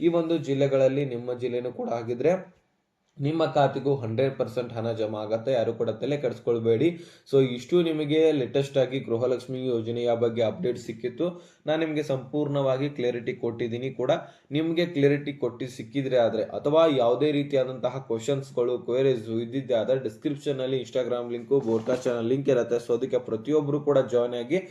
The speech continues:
So ಲೇಟೆಸ್ಟ್ ಆಗಿರುವಂತಹ, ಬಂದಿರುವಂತಹ ಮಾಹಿತಿಗಳ ಬಗ್ಗೆ ಆಕ್ಟಿವ್ ನಾನು ಅಲ್ಲೇ ಅಪ್ಲೋಡ್‌ಗಳನ್ನ ಮಾಡ್ತಾ ಇರ್ತೀನಿ. So ಅಲ್ಲೇ ನಿಮ್ಗೆ ಲಿಂಕ್‌ಗಳನ್ನ ಶೇರ್ ಮಾಡ್ತಾ ಇರ್ತೀನಿ. So ಅದಕ್ಕೋಸ್ಕರ ನೀವು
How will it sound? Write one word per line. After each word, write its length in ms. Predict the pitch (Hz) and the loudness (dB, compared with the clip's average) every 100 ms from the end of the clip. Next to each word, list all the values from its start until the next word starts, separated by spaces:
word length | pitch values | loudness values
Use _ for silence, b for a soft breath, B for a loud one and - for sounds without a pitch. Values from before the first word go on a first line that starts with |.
| B B - | B B 2
So 140 | 147 | 4
ಲೇಟೆಸ್ಟ್ 400 | 135 120 165 170 | 4 4 2 4
ಆಗಿರುವಂತಹ, 580 | 151 143 139 139 135 135 | 4 6 2 0 0 0
ಬಂದಿರುವಂತಹ 800 | 120 131 135 135 135 135 127 120 | 2 0 0 0 0 0 -2 -2
ಮಾಹಿತಿಗಳ 640 | 120 117 123 135 139 127 127 | -4 -4 -4 -4 -2 0 2
ಬಗ್ಗೆ 640 | 113 113 123 170 - - _ 113 | 2 0 0 0 -2 -18 _ -4
ಆಕ್ಟಿವ್ 380 | 117 165 170 | 0 2 2
ನಾನು 320 | 156 147 147 139 | 2 0 2 0
ಅಲ್ಲೇ 240 | 123 131 | 2 2
ಅಪ್ಲೋಡ್‌ಗಳನ್ನ 640 | 123 117 131 123 127 123 127 | 2 2 0 2 0 0 -2
ಮಾಡ್ತಾ 400 | 117 117 123 120 | -4 -4 0 0
ಇರ್ತೀನಿ. 260 | 113 135 | 0 -4
So 180 | 147 131 | -2 -2
ಅಲ್ಲೇ 200 | 117 123 | 0 0
ನಿಮ್ಗೆ 300 | 120 120 117 | -2 -2 0
ಲಿಂಕ್‌ಗಳನ್ನ 560 | 120 147 143 135 127 123 123 | 0 0 0 0 0 0 -4
ಶೇರ್ 180 | 127 123 | -2 -2
ಮಾಡ್ತಾ 320 | 113 110 110 | -2 -2 0
ಇರ್ತೀನಿ. 260 | 113 - 135 | 0 0 -6
So 280 | 143 120 131 | -2 0 0
ಅದಕ್ಕೋಸ್ಕರ 420 | 135 131 135 127 | 0 -2 0 -2
ನೀವು 460 | 127 123 156 190 | 0 -2 -4 -4